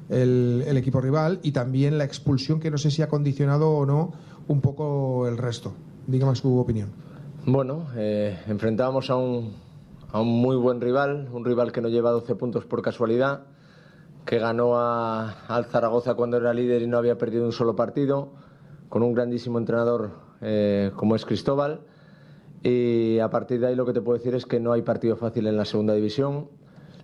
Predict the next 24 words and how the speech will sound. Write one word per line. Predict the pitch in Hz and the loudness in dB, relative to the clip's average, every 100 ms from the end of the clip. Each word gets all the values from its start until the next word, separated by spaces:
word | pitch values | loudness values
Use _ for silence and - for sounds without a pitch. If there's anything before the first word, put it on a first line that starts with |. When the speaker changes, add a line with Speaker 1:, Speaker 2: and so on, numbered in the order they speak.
| - | -4
Speaker 2:
que | 110 | -2
cualquier | 113 110 120 | 0 0 0
rival | 113 120 110 | 0 0 0
te | 120 | -2
puede | 120 113 | -2 -2
generar | 117 113 113 107 | -4 -2 -2 -2
situaciones | - 110 110 123 117 110 107 - | -4 -4 -2 0 -2 -2 -6 -12
como, | - 110 107 107 104 | -4 0 2 0 -2
como | 110 | -2
así | 107 117 | 0 -2
ha | |
sido | - 110 104 104 | 0 0 0 0
la | 107 | -2
que | 110 | 0
comentas | 107 117 117 110 107 | 0 0 2 0 -2
en | 110 | -2
una | 110 | -2
parada, | 104 107 107 104 101 | 0 2 2 2 0
por | 107 | -2
cierto, | 98 113 - | 0 -2 -2
extraordinaria | 101 - 107 107 107 107 | -4 -2 0 0 0 0
de, | 104 104 104 - - - - - - - | 0 -2 -4 -14 -20 -20 -20 -18 -10 -2
de | 117 | 0
Pacheco | - 113 151 151 160 - | 0 -2 -2 -2 -4 -6